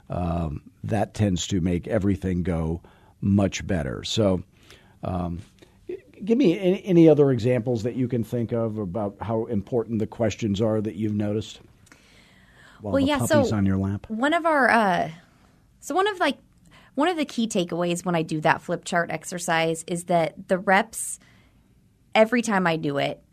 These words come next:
Speaker 2: the majority of their questions that they list are current situation or level of satisfaction questions. And while those, like I was saying at the beginning, you know, they, they definitely have their place. They're important. We need to know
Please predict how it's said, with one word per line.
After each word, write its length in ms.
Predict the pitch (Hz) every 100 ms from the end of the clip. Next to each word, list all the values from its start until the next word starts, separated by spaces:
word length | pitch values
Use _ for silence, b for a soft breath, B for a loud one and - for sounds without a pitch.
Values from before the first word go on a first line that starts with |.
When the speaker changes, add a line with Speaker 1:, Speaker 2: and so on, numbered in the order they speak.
| -
Speaker 2:
the 100 | 175
majority 520 | 170 170 165 175 175
of 80 | 175
their 140 | 160
questions 560 | - 151 151 - 151 151
that 120 | 151
they 140 | 147
list 460 | 143 139 135 - -
are 380 | 160 147 135 139
current 340 | - 180 170
situation 800 | 170 151 151 147 - 143 135 147 b b b -
or 160 | 160
level 280 | 156 151 147
of 100 | 131
satisfaction 680 | - 131 - 120 - - 135
questions. 600 | - - - - - - B B B 196
And 320 | 185 180 156
while 220 | 180 185
those, 360 | 185 208 214 190
like 180 | 190 180
I 80 | 185
was 160 | 180
saying 140 | 185 196
at 80 | 185
the 60 |
beginning, 520 | 175 165 160 160 151
you 80 | 139
know, 160 | 151 147
they, 240 | 160 156
they 180 | 151 165
definitely 500 | 160 151 175 185 170
have 280 | 160 135 156
their 140 | 160
place. 420 | - 143 143 220
They're 140 | - 160
important. 640 | 143 - 151 - 202 -
We 80 | 170
need 240 | 156 156
to 100 | 151
know 400 | 151 143 147 160